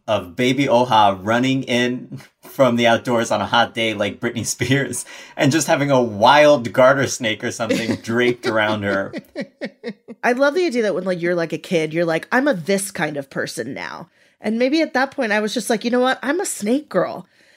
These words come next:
Speaker 2: And I'm into snakes, but yeah, I love, I, I do remember being a teenager and changing my whole identity around one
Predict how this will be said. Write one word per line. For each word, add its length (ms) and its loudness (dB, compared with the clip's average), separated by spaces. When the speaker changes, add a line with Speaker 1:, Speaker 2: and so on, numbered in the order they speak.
Speaker 2:
And 140 0
I'm 180 2
into 280 0
snakes, 600 -6
but 380 0
yeah, 220 2
I 100 0
love, 380 -2
I, 260 -2
I 100 0
do 200 -6
remember 300 -2
being 180 -2
a 60 -2
teenager 420 -2
and 160 -6
changing 380 -6
my 140 -4
whole 220 0
identity 480 -2
around 340 -4
one 440 -2